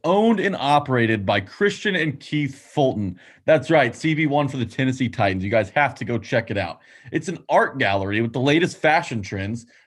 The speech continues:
shirts, shoes, pants, hats, even paintings. You name it, they've got it.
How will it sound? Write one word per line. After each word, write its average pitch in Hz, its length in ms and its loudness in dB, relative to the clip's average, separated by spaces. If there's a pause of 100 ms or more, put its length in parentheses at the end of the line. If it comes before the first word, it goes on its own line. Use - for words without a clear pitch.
shirts, - 580 -2
shoes, 196 600 0
pants, 196 540 -2 (180)
hats, 185 440 0
even 196 360 -2
paintings. 190 580 0
You 190 140 -4
name 208 280 -2
it, 151 120 -10
they've 135 180 -4
got 139 280 2
it. 107 120 -10